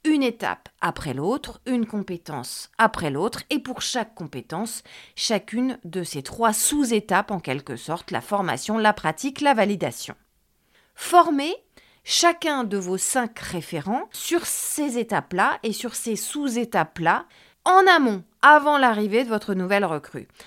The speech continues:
Organisez, par exemple, un stage de management dans la période qui va précéder l'arrivée de votre nouveau collaborateur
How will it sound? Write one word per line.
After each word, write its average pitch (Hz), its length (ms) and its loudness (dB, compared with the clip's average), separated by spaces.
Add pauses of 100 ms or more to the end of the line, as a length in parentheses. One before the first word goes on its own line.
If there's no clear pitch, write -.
(140)
Organisez, 180 720 2
par 151 180 -6
exemple, 175 420 -6
un 135 100 -4
stage 160 480 -2
de 147 60 -6
management 160 800 -8
dans 214 220 -2
la 214 140 4
période 180 440 -4
qui 302 160 -4
va 277 160 6
précéder 214 720 -4 (360)
l'arrivée 220 540 0
de 170 140 -2
votre 208 320 -2
nouveau 175 240 -4
collaborateur 160 880 -6